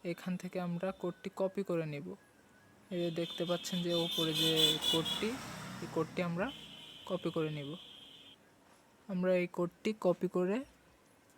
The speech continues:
স্ক্রল করে এইখানে যেয়ে আমরা এখানে বসিয়ে দিব,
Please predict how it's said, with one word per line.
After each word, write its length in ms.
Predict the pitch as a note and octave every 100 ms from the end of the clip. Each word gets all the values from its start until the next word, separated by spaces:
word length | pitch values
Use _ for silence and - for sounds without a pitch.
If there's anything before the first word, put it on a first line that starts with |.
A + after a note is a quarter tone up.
| - - - - - - - - - _ _ _ _ - - - _ _ - - - - - - - - - - - - - - - - - G#3 F#3
স্ক্রল 220 | - F#3 F3+
করে 180 | F#3+ G3 G3 F3+
এইখানে 360 | - F#3 F#3 F3
যেয়ে 240 | F3 F3+ G#3+ - - - - - -
আমরা 160 | F3+ F3+ F3+
এখানে 240 | F3 F#3+ F#3+ F3+
বসিয়ে 300 | F3 F#3+ D#3+
দিব, 120 | D3+